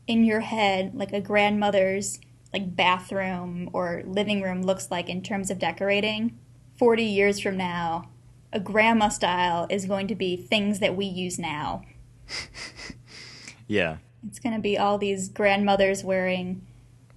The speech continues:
Speaker 1: like, their tight pants and chevrons
Speaker 2: Uh-huh.
Speaker 1: and <laughs>
Speaker 2: Yeah, I keep seeing that post that's going around on Tumblr that skinny jeans are going to be the mom jeans of the future.
Speaker 1: Yep.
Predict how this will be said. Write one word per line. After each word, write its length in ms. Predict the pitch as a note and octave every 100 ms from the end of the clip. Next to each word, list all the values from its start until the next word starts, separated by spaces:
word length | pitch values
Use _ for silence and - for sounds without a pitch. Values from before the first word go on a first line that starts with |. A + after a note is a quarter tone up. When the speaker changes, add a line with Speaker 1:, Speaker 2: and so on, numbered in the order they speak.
| -
Speaker 1:
like, 360 | F#3 F3 D#3+ D#3+ - - _ - - - -
their 100 | G3+
tight 420 | - G#3 G#3 -
pants 680 | - G#3 G3+ F#3 F#3 F#3 G3+
and 240 | E3 E3+
chevrons 1160 | - G3+ G3 F#3+ F#3 E3+ F3 F3 G2+ G2 B2+ -
Speaker 2:
Uh-huh. 40 |
Speaker 1:
and 600 | - F#3 C4 C#4 C#4+ C#4+ -
<laughs> 1900 | - - - - - - - - _ - - - - - - - - - -
Speaker 2:
Yeah, 220 | - A#2 G2
I 80 | G#2+
keep 200 | A#2+ G#2
seeing 260 | - A2
that 220 | F#2+ F2+ - - - -
post 400 | - G2+ F#2+ -
that's 160 | - F2+
going 200 | G2 F#2
around 180 | F2+ F2
on 120 | F2
Tumblr 600 | - F2+ F2 D#2+ D#2+ D2+ - -
that 300 | F2+ E2+ - -
skinny 440 | - - B2+ A2+
jeans 420 | F2+ F#2 F2 E2+
are 60 | F2
going 180 | F2 F2
to 100 | -
be 120 | F2
the 100 | E2
mom 340 | E2+ E2 E2
jeans 400 | D#2+ D2 C#2+ D#2+
of 160 | - -
the 60 | -
future. 540 | - - - - A2+ - _ - _
Speaker 1:
Yep. 400 | - G#3 G3 G3